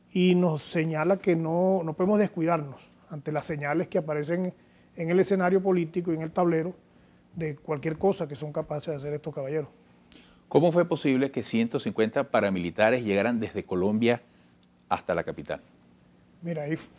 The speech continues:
Speaker 1: eh, eso ocurrió y, y fue posible porque había complicidad de elementos de la unidex. Había un general en ese momento, jefe de la unidex,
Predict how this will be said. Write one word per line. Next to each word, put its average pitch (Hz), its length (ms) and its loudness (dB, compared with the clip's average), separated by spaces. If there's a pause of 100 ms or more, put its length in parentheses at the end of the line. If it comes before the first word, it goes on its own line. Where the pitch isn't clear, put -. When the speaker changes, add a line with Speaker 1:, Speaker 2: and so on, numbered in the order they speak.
(120)
Speaker 1:
eh, 165 580 2
eso 160 220 -2
ocurrió 208 540 4
y, 196 80 -2 (380)
y 147 160 -4 (760)
fue 151 240 -2
posible 196 500 2
porque 151 600 -6
había 156 260 0
complicidad 175 600 0
de 180 60 4
elementos 147 340 -4
de 180 60 0
la 156 60 -2
unidex. 135 480 -10 (840)
Había 143 220 -6
un 165 80 0
general 175 320 6
en 180 80 4
ese 180 120 2
momento, 165 320 0
jefe 147 220 -2
de 180 60 4
la 180 80 6
unidex, 175 500 2